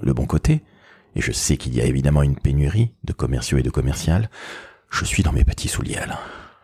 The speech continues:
T'aurais pas un petit tips là pour recruter un commercial, euh,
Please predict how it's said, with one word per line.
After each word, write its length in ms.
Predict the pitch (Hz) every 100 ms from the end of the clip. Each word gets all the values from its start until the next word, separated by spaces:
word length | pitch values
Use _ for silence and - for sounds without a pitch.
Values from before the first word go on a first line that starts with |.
| _ _ _ - - - - - - _
T'aurais 200 | - 80
pas 100 | 78
un 80 | 82
petit 180 | 78 80
tips 280 | - 87 -
là 100 | 73
pour 180 | - 67
recruter 360 | 69 73 -
un 140 | 76 71
commercial, 580 | 73 65 - 76 78
euh, 180 | 60 62